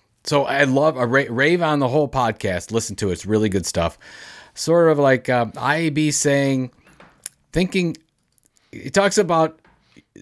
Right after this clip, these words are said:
advertisers or media companies shouldn't rely, uh, solely on advertising. That's a wrong move. And I'm, and I just wanted to say,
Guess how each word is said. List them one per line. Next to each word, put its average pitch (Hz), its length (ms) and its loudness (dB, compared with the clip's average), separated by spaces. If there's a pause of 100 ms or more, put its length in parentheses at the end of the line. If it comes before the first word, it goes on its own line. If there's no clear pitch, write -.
(180)
advertisers 139 720 2
or 123 100 2
media 135 280 2
companies 120 340 -2
shouldn't 123 260 -2
rely, 113 400 0
uh, 104 280 -8
solely 120 480 2
on 107 180 2
advertising. 87 720 -4
That's 92 240 -4
a 92 100 -2
wrong 95 400 2
move. 80 400 -2
And 104 160 0
I'm, 104 240 2 (100)
and 110 220 -2
I 110 80 2
just 123 240 0
wanted 123 200 0
to 110 60 0
say, 110 320 4